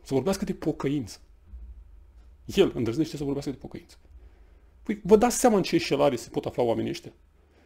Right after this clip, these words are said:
Mesajul ăsta nu e să-mi spun eu povești de aici. E cumva să fie un îndemn pentru fiecare. Să nu o luați pe calea fățărniciei. Să urâți fățărnicia.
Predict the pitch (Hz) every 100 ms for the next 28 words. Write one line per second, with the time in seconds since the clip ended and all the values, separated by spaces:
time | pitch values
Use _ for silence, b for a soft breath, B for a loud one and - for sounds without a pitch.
0 | _ _ _ _ _ _ _ _ _ _
1 | _ _ _ _ _ _ _ _ _ _
2 | _ _ _ _ _ _ _ 151 165 -
3 | 208 170 202 208 202 190 180 185 196 214
4 | 190 175 165 156 - 170 156 151 147 147
5 | - 127 117 117 - _ - _ _ _
6 | _ - 180 180 175 196 - 185 196 190
7 | 180 - - - 170 180 180 156 202 135
8 | 143 - - 156 165 120 - _ _ _
9 | _ _ _ _ _ _ _ _ _ -
10 | 165 175 208 190 180 175 - - _ -
11 | - - 151 143 147 - 120 120 - 113
12 | - _ - 175 180 196 247 214 - 196
13 | 175 135 120 - -